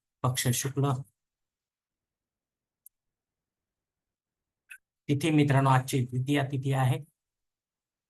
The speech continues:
उद्या पहाटे पाच वाजून, पाच वाजल्यानंतर किंवा पाच वाजल्यापासून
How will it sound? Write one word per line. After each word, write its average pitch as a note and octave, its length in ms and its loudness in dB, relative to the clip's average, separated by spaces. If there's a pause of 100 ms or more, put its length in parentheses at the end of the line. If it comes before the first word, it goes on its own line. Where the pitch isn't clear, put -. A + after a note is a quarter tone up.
(120)
उद्या C3 200 0
पहाटे C#3 460 2
पाच C#3 380 2 (180)
वाजून, B2+ 520 0 (2250)
पाच C#3+ 220 2
वाजल्यानंतर B2 760 2 (1400)
किंवा D3 140 0
पाच C#3+ 320 2
वाजल्यापासून B2+ 680 -4